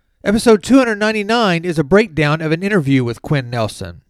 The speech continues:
I decided to break down the interview with Quinn and highlight some of the great, informative information we gleaned from the interview. Check out this deeper dive into this college student athlete's interview.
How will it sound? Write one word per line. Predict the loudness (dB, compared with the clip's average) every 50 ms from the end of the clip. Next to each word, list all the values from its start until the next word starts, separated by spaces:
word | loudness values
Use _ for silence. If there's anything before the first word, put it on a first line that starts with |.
| _ -4
I | -2
decided | -2 -2 0 2 2 2 2 2
to | 0 2
break | 2 2 2 2 0
down | -2 -2 -2
the | -2 -4 -2 -2
interview | -2 -2 0 0 2 2
with | 4 2 2 -2
Quinn | -4 -6 -4 -2 -2 -2 -2 -4 -6 -8 -10 -14 _ _ -10
and | -8 -6 -4
highlight | 0 2 2 4 4 2 0
some | -2 -6 -4 -2
of | -2 -2
the | -2
great, | 0 2 2 4 4 2 0 -2 _ _ _ -12
informative | -12 -8 -2 0 0 0 2 4 2 2 2 0
information | -8 -8 -4 -4 -2 0 0 0 0 0 -2 -4 -6 -6 -8 -16 _ _ _ _
we | -4 -2 -2
gleaned | 0 0 -2 -2 -2 -4 -6
from | -6 -8 -6
the | -4 -2 -2
interview. | -2 0 -2 -4 -4 -6 -8 -8 -10 -14 -18 _ _ _ _ _ _
Check | -4 0 0 0 2
out | 2 2 2 2
this | 0 -2 -4 -2
deeper | -2 -4 0 2 2
dive | 2 4 4 4 4 2 2 0
into | 0 0 0
this | 2 2 2 2 2
college | 0 0 4 4 4 4 2
student | 0 0 0 0 0 0
athlete's | -2 -2 -2 -2 -2 -2 -2 -2 -6
interview. | -12 -12 -12 -12 -12 -12 -12 -12 -12 -12 -16